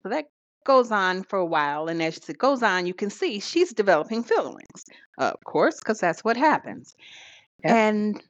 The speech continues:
Speaker 1: they happen to be, um, meeting with his sister. He's talking to his sister, and, uh, or Dylan's talking to his sister, and Jamie overhears him tell his sister that, um,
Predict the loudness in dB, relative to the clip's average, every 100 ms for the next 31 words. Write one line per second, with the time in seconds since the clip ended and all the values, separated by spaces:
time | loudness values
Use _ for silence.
0 | _ _ -4 -4 0 0 2 0 0 -4
1 | -2 -2 -2 -4 -6 -10 0 2 2 0
2 | -2 -4 -8 _ _ _ _ _ -2 4
3 | 4 4 2 0 -4 -4 -6 -4 -4 -4
4 | 0 2 2 2 0 0 -4 -4 -8 -8
5 | -6 -8 -8 -8 -8 -10 -20 -20 -20 _
6 | 0 2 4 2 0 -2 -4 -6 _ _
7 | _ -10 -6 -4 -6 0 0 4 4 4
8 | -2 -2 -2 -2 -6 -4 -6 -6 -8 -8
9 | -10 -6 -4 0 2 4 6 4 2 -2
10 | 0 -2 -2 -4 -2 0 0 0 -8 -8
11 | -10 -8 -6 -2 0 0 -4 -12 -20 -20
12 | _ -2 0 -2 -6 -12 -16